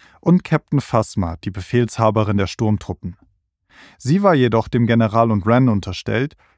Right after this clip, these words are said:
die sich wiederum Bestätigungen für ihre Befehle und Operationen von Snoke höchstpersönlich einholen mussten. Das Militär bestand aus Bodentruppen und Lufteinheiten.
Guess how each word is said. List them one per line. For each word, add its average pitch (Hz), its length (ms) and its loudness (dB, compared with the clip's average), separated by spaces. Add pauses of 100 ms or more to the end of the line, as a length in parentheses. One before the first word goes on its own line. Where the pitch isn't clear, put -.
die 156 80 2
sich 151 300 -2
wiederum 170 400 2
Bestätigungen 139 720 0
für - 140 -4
ihre 127 240 0
Befehle 120 480 0
und 107 140 0
Operationen 107 760 -2
von 107 220 -2
Snoke 113 520 0
höchstpersönlich 110 840 -2
einholen 98 420 -4
mussten. - 440 -10 (760)
Das - 160 -4
Militär 175 520 2
bestand 139 360 0
aus 127 140 -4
Bodentruppen 120 680 0
und 101 120 -2
Lufteinheiten. 92 840 -6